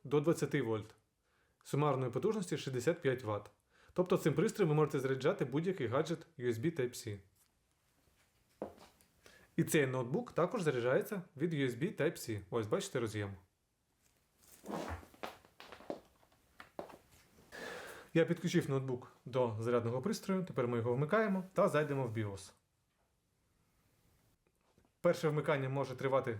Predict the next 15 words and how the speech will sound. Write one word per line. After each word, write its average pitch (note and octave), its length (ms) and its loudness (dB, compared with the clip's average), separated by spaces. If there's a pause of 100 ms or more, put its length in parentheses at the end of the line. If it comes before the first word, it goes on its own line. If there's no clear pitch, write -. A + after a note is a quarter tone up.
досить A#2+ 280 -6
довго, D3+ 520 -2
тому A#2+ 420 -4
зачекаємо. A#2+ 640 0 (760)
Також C#3 400 0
цей D3+ 160 4
ноутбук C#3 420 -2
має C3 240 0
три D3 260 2
роки C3 260 0
гарантії A2+ 540 -2
офіційної G3+ 540 -2 (140)
від B2 120 -6
фірми F3+ 380 2
Asus. A2 440 -4